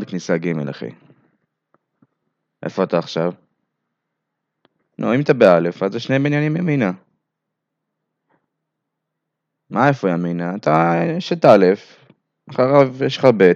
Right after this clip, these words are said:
יש שם שביל, אחריו ג'. תסתכל רגע, אתה תמצא, נו.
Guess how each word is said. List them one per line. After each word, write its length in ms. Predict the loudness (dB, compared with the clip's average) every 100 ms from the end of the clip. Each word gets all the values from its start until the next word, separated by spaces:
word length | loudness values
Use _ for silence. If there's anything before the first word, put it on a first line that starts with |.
| 2
יש 80 | -4
שם 140 | -4
שביל, 380 | -2 -2 -2 -4 -18 _ _ _ _ _ _ 0
אחריו 260 | 2 2 2
ג'. 360 | 2 2 0 -6 _ _ _ _ _ _ _ _ _ _ _ _ _ _ _ _ _ _ _ -20 -18
תסתכל 460 | -18 0 4 6 8
רגע, 280 | 8 8 6
אתה 140 | 6
תמצא, 440 | -2 -4 -2 0 0
נו. 220 | 0